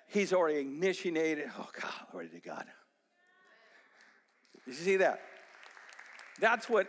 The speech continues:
entering the rest is. It's not just materially.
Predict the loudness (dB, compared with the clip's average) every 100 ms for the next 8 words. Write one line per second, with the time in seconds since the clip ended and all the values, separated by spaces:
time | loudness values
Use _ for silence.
0 | 0 -2 -2 0 0 2 0 -2 -6 -12
1 | -18 -20 -20 -20 -20 -20 -20 _ _ _
2 | _ _ -2 2 2 2 -2 -14 -8 2
3 | 4 4 0 -6 -8 -2 -2 -2 -2 -2
4 | -2 -6 -10 -10 -10 -2 2 2 2 0
5 | -4 -8 -10